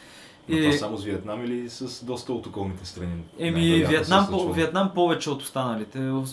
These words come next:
Speaker 2: другите страни не е било баш така. Виетнамците са едни от малкото, които са успели да се откъснат от Китай, което, в смисъл, евала, защото никой друг не е успял. Той е като една черна дупка. Просто толкова е тежка цивилизацията, че привлича всички останали в един друг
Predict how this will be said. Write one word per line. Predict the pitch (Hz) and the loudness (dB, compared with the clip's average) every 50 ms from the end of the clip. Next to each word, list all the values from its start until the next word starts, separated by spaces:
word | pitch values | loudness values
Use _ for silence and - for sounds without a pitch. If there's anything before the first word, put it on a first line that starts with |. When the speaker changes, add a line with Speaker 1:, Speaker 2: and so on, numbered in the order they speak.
| - - - | -10 -10 -8
Speaker 2:
другите | 143 165 170 165 170 143 | -6 -4 -4 -4 -4 -6
страни | 131 - 147 147 147 | -8 -6 -4 -4 -2
не | 139 143 143 | 0 0 0
е | 139 | 0
било | 131 127 123 113 107 | 0 0 -2 -2 -2
баш | 104 101 98 - | -2 -6 -6 -8
така. | - 107 - - 98 95 - - - - - - - - - - | -12 -14 -14 -14 -16 -16 -18 -20 -20 -20 -20 -20 -20 -20 -10 -6
Виетнамците | 131 135 131 147 151 156 156 - - - | -4 -2 -2 0 -2 -2 -4 -6 -8 -6
са | 156 165 | -6 -4
едни | 156 151 | -4 -4
от | 160 151 | -4 0
малкото, | 151 147 147 147 147 - - | 2 2 2 2 0 -6 -10
които | - 139 135 | -8 -8 -6
са | - 139 | -4 -6
успели | 135 135 - 139 135 | -6 -4 -2 -2 0
да | 135 | 0
се | 135 - 127 | -2 -2 -6
откъснат | 123 - - 123 - - 117 - | -8 -8 -10 -10 -10 -10 -12 -14
от | - - | -16 -20
Китай, | - - - - 104 101 98 92 - | -20 -16 -12 -8 -8 -8 -8 -10 -8
което, | - 123 120 127 131 127 123 120 117 120 110 - - - _ - - - - | -8 -8 -6 -4 -4 -4 -2 -2 -4 -6 -6 -10 -16 -20 _ -20 -20 -20 -20
в | - | -14
смисъл, | - 131 127 127 127 110 | -10 -8 -6 -4 -4 -2
евала, | 120 - - 117 107 95 92 | -2 -2 -2 -2 -4 -6 -8
защото | 95 - - 131 127 - 135 135 | -8 -10 -10 -8 -6 -2 -2 0
никой | 135 139 139 - 131 | 0 -2 -4 -6 -6
друг | 131 135 131 - | -6 -6 -6 -6
не | 127 | -6
е | 117 | -6
успял. | 117 - - 117 113 - | -6 -6 -6 -8 -8 -6
Той | - 131 | -6 -6
е | 131 | -8
като | 131 - - | -8 -8 -6
една | 131 131 131 131 | -6 -6 -6 -6
черна | - 135 127 117 117 | -6 -6 -6 -6 -6
дупка. | 113 110 120 - - - | -8 -8 -10 -12 -14 -16
Просто | 98 - 120 123 123 - 135 123 113 - - - - - - - - | -12 -10 -10 -10 -8 -8 -8 -8 -8 -10 -14 -20 -20 -20 -20 -20 -8
толкова | - 143 131 135 147 139 | -4 -4 -2 0 0 -2
е | 135 | 0
тежка | 135 139 135 135 - 139 | 0 -2 -2 -2 -4 -6
цивилизацията, | - 131 120 123 120 127 127 117 - 131 127 | -6 -6 -6 -6 -6 -6 -6 -6 -8 -10 -12
че | 127 - - | -12 -12 -10
привлича | - 123 131 123 127 - | -6 -4 -4 -4 -6 -8
всички | - - 120 - - 123 | -10 -10 -10 -10 -10 -12
останали | 110 - - 120 113 110 110 | -10 -8 -8 -6 -6 -6 -8
в | 107 110 | -8 -10
един | 110 117 113 113 | -10 -10 -10 -10
друг | 110 107 | -12 -14